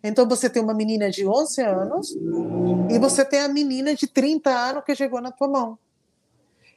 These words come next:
E você tem os dois lados, que é aquilo que falava o Abner,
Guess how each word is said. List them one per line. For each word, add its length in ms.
E 100
você 260
tem 220
os 120
dois 280
lados, 420
que 120
é 20
aquilo 320
que 100
falava 760
o 140
Abner, 540